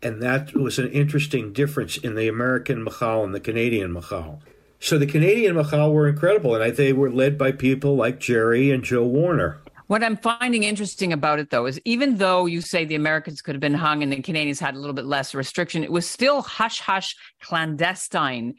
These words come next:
Speaker 1: Right.
Speaker 2: um, travel. What do you, what do you remember people telling you, the Canadians, about how they actually got to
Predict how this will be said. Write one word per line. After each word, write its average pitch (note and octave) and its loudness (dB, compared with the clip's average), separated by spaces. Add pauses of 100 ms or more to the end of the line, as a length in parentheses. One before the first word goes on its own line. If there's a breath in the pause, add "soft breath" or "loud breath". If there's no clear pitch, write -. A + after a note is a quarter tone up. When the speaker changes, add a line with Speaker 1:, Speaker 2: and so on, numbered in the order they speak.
(200 loud breath)
Speaker 1:
Right. A#2 -4
Speaker 2:
um, C#3+ 0 (140)
travel. G3+ 0
What G3 0
do A3 -6
you, G#3 -2
what F#3+ -2
do G#3 -2
you G#3+ 4
remember F#3 2
people F3 -6
telling G#3 0
you, D#3 2
the C#3 -2
Canadians, E3 -2
about D3+ 0
how D#3+ 0
they E3+ 0
actually D3+ -4
got E3+ 0
to D#3+ -2